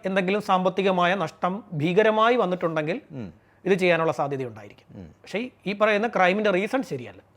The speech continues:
Speaker 2: ഉം.
Speaker 1: അതുകൊണ്ടാണ് പലരും ചോദിക്കുന്നത്, "നീ ദിലീപ് അനുകൂലിയല്ലടാ."
Speaker 2: അല്ല, അതൊരു യാഥാർത്ഥ്യമല്ലേ നമുക്ക് പറയാൻ പറ്റത്തുള്ളൂ.
Speaker 1: യാഥാർത്ഥ്യമാണ് പറയുന്നത്. യാഥാർത്ഥ്യം എന്ന് മാത്രമല്ല, ഇത് ഇതിനകത്തുള്ള തെളിവുകളില്ലാത്തതും ഇതുകൊണ്ടാണ്.
Speaker 2: തെളിവില്ലാത്തത് ഇതുകൊണ്ടാണ്.
Speaker 1: ഈ, ഇതിൻ്റെ, ഈ കേസിൻ്റെ പില്ലർ അങ്ങനെയാണെങ്കിൽ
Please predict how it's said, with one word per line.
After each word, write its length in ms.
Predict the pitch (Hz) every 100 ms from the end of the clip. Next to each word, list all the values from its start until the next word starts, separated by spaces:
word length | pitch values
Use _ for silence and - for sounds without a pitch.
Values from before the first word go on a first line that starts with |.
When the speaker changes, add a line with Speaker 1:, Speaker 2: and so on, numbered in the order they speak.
| _ _ _ -
Speaker 2:
ഉം. 120 | 107
Speaker 1:
അതുകൊണ്ടാണ് 500 | 135 170 190 180 175 175 -
പലരും 240 | 165 196
ചോദിക്കുന്നത്, 380 | 185 180 165 156
"നീ 300 | 151 202 202
ദിലീപ് 360 | 151 147 185 208
അനുകൂലിയല്ലടാ." 640 | 175 165 156 139 131 117 - - _ _ _ _ _ _
Speaker 2:
അല്ല, 100 | 185
അതൊരു 160 | 175 196
യാഥാർത്ഥ്യമല്ലേ 840 | 226 165 170 185 208 - 220 190 170
നമുക്ക് 220 | 143 143
പറയാൻ 280 | 123 127 127
പറ്റത്തുള്ളൂ. 340 | - 85 -
Speaker 1:
യാഥാർത്ഥ്യമാണ് 480 | 110 123 123 151 156
പറയുന്നത്. 420 | 143 123 - _ 127
യാഥാർത്ഥ്യം 300 | 151 175 220
എന്ന് 80 |
മാത്രമല്ല, 380 | 233 226 277 254
ഇത് 220 | 185 170
ഇതിനകത്തുള്ള 540 | 170 170 196 202 214 214 214
തെളിവുകളില്ലാത്തതും 680 | 175 196 226 214 220 220 226
ഇതുകൊണ്ടാണ്. 340 | 220 214 190
Speaker 2:
തെളിവില്ലാത്തത് 580 | 147 147 156 170 156 160
ഇതുകൊണ്ടാണ്. 440 | 151 147 123 104 107 - -
Speaker 1:
ഈ, 160 | 180 185 196
ഇതിൻ്റെ, 220 | 220 247
ഈ 80 | 220
കേസിൻ്റെ 340 | 214 214 226
പില്ലർ 400 | 196 196 208 202
അങ്ങനെയാണെങ്കിൽ 560 | 170 180 226 185 160 120